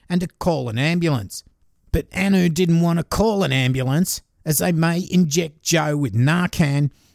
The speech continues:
and he would wake up and realise what Anu had done and would leave her for sure. This is actually what Anu thought,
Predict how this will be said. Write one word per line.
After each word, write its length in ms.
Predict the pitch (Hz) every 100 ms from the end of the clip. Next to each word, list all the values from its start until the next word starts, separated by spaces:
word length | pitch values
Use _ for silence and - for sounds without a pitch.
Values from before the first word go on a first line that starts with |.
| -
and 220 | 175 170
he 160 | 170 175
would 260 | 175 110
wake 400 | 127 160 214 -
up 240 | 156 127 - -
and 220 | - 165 151
realise 580 | 170 175 170 160 160
what 280 | 147 160 160 _
Anu 300 | 156 156 175
had 320 | 180 190 175
done 340 | 180 151 135 135 _ _ -
and 120 | 190
would 200 | 190 175
leave 320 | 151 143 131
her 200 | 131 113
for 160 | - 107
sure. 560 | - - 165 147 95 - _ _ _ _ _
This 460 | - 170 170 165 -
is 260 | 196 156 -
actually 520 | 180 175 - 180 190
what 340 | 196 180 151 -
Anu 320 | 143 135 135 156
thought, 460 | - 214 180 -